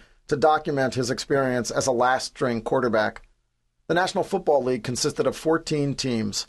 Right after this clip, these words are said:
eleven of them east of the Mississippi River. The league had just awarded its first national television contract to C B S for four point six five million dollars a year,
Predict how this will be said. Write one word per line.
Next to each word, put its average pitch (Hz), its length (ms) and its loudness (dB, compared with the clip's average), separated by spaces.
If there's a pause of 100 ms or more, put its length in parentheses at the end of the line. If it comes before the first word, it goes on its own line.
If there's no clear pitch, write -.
(280)
eleven 160 340 2
of 117 140 0
them 120 160 -4
east 151 320 -2
of 113 80 0
the 123 80 0
Mississippi 123 460 0
River. 107 380 0 (800)
The 156 60 4
league 214 320 0
had 151 160 -2
just 175 260 0
awarded 143 520 2
its 113 160 -8
first 180 480 -2
national 143 360 0
television 117 520 0
contract 104 580 -4 (300)
to 147 80 0
C 165 180 0
B 147 200 2
S 127 220 4
for - 160 -4
four 147 280 0
point 135 260 -2
six - 220 -2
five 127 220 2
million 127 320 0
dollars 120 400 2
a 120 60 2
year, 113 340 0